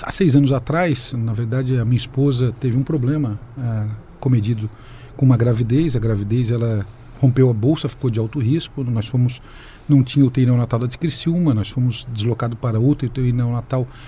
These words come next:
fora de lá, e o Pedro Henrique não veio, obviamente, a sobreviver. Teve, ficou um, um período e, e não conseguiu, obviamente, mesmo na U T I neonatal, não conseguiu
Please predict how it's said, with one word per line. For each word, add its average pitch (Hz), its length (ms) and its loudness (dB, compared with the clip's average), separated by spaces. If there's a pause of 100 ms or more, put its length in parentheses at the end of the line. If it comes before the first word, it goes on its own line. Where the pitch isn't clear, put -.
(200)
fora 139 240 0
de 139 120 2
lá, 143 140 0
e 170 60 0
o - 20 0
Pedro 160 260 0
Henrique 143 360 0
não 143 120 0
veio, 123 400 -2
obviamente, 113 560 -2 (520)
a 131 360 2 (320)
sobreviver. 135 600 4 (200)
Teve, 185 220 -8
ficou 156 240 -4
um, 143 240 2
um 151 80 0
período 123 480 2 (580)
e, 151 360 0
e 147 40 2
não 139 200 6
conseguiu, 135 500 0
obviamente, 123 400 0
mesmo 127 180 2
na 127 100 4
U 120 100 2
T 131 100 -2
I 127 80 2
neonatal, 123 420 0
não 131 140 2
conseguiu 131 500 -2